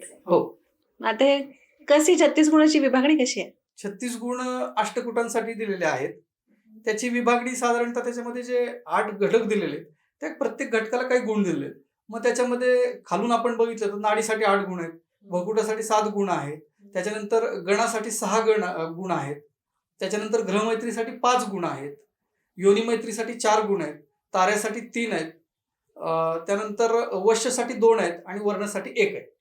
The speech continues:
Speaker 1: अशा पद्धतीने त्याचा गुणांचा क्रम आपल्याला दिसून येईल. ह्या सगळ्यांची बेरीज केली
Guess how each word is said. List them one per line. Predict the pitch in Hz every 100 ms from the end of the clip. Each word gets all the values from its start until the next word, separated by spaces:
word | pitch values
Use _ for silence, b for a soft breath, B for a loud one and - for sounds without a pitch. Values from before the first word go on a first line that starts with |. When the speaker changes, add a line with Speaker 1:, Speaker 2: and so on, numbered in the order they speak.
| _ _ _ -
Speaker 1:
अशा | 202 247
पद्धतीने | 254 254 247 247 254 254 226
त्याचा | 214 226 233 240 - 208
गुणांचा | 196 214 214 233
क्रम | 233 220
आपल्याला | 214 202 190 220
दिसून | 240 214
येईल. | 175 160
ह्या | 208
सगळ्यांची | 214 202 233 247
बेरीज | 247 240 240
केली | 240 202 190 -